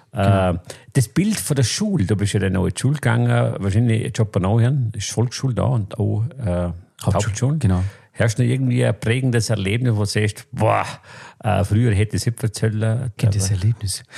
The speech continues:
Speaker 2: Ja, mein erstes, äh, weil der Lehrer sie gelernt hat, hat mir die, mein erstes, äh, Fräulein, die in der ersten und in der zweiten Klasse Volksschule gehabt, ist die Karin Flatz gewesen. Und die hat mir damals Wort gezogen.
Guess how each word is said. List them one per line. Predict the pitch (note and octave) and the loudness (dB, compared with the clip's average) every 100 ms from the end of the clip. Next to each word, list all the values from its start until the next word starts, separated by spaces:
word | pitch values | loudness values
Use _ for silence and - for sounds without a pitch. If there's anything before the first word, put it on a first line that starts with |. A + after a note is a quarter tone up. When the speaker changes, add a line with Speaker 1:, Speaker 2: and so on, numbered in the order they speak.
| - - | -8 2
Speaker 2:
Ja, | G#2+ | 6
mein | A2+ | 6
erstes, | A2+ B2 D3+ - - | 6 4 2 -2 -2
äh, | G2 G#2 | 0 2
weil | G#2+ | 4
der | C#3+ | 4
Lehrer | A#2 A#2 | 4 4
sie | G#2 G#2+ | 4 2
gelernt | G#2 B2+ C3 | 4 2 4
hat, | A#2+ G2 | 2 4
hat | G2+ | 2
mir | G#2+ | 2
die, | G2+ G2 - - - - | 2 0 -2 -16 -12 2
mein | G#2+ A2 | 4 4
erstes, | A2 A#2+ - - - | 4 2 0 -6 -6
äh, | D#2+ G2+ G2 - G2+ | 0 2 2 -2 -10
Fräulein, | - A2 G2 C3 F#2+ F#2+ - _ - | -2 2 4 4 4 2 -2 _ -6
die | G#2 | 0
in | G2 | 2
der | F#2+ | 2
ersten | F#2+ - G2 | 0 0 0
und | |
in | F#2 | 0
der | F#2 | 0
zweiten | - - - | -2 -4 -4
Klasse | F2 | -6
Volksschule | - A#2 - | -2 -4 -4
gehabt, | - G2+ | -10 -10
ist | F#2 - | -8 -8
die | |
Karin | - - F#2+ G#2 | -8 -6 -2 -2
Flatz | - - A#2 - | -4 -8 -8 -8
gewesen. | - - F#2 - - | -10 -10 -12 -14 -8
Und | - F#2+ | -2 -2
die | F#2 | 0
hat | |
mir | A2 | -2
damals | - G#2+ A2 - | 2 4 2 0
Wort | E2+ - | -4 -6
gezogen. | - E2+ F#2 | -6 -6 -6